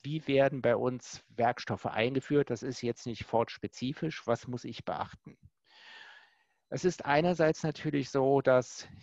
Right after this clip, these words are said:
die Werkstoffeigenschaften, mechanische Eigenschaften, Korrosionseigenschaften extrem wichtig sind und im ersten Schritt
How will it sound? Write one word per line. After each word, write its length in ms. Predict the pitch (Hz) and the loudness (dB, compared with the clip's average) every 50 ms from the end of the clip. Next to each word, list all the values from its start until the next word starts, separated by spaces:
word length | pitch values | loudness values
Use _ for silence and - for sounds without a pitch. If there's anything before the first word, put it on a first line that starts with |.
| - _ | -12 _
die 120 | - 117 | -4 0
Werkstoffeigenschaften, 1500 | 120 127 131 - - - - 131 - - - 117 120 135 143 147 143 123 - 147 139 139 - - - 156 143 143 143 135 - _ _ _ - | 2 2 2 2 -2 -2 -2 -2 -2 -2 0 2 2 2 2 0 -2 -2 0 2 2 2 0 -4 -8 -6 -4 -4 -4 -6 -10 _ _ _ -8
mechanische 640 | 123 123 - - 156 143 139 135 131 120 - 120 - | -8 -4 0 2 4 4 4 4 2 0 -2 -2 2
Eigenschaften, 600 | 127 131 131 127 117 - 139 127 - - 151 - | 2 2 2 0 0 -2 -2 -2 -2 -4 -8 -4
Korrosionseigenschaften 1600 | - 143 135 127 131 120 110 120 120 127 127 110 - - 113 117 123 123 127 117 - 139 123 123 - - - 127 123 127 127 120 - - - - - - - _ _ _ 175 - - - _ _ _ _ _ _ | 0 2 2 4 2 2 2 0 0 0 -2 -2 -4 -4 -2 0 0 -2 -2 -2 0 2 2 2 0 -4 -8 -6 -6 -6 -6 -8 -12 -16 -20 -20 -20 -20 -20 _ _ _ -20 -20 -20 -20 _ _ _ _ _ _
extrem 520 | - 127 - - - - 131 120 107 104 95 | -8 -8 -8 -8 -6 -2 0 0 0 0 -2
wichtig 380 | 117 117 - - - 143 - | -2 -4 -2 -4 -4 -4 -4
sind 320 | - - 123 120 120 123 - | -2 0 0 0 0 -2 -4
und 140 | - 113 113 | -6 -6 -6
im 100 | 101 110 | -4 -4
ersten 320 | 110 113 - - - 117 | -4 -4 -4 -6 -8 -10
Schritt 280 | - - - 123 - | -8 -6 -6 -6 -8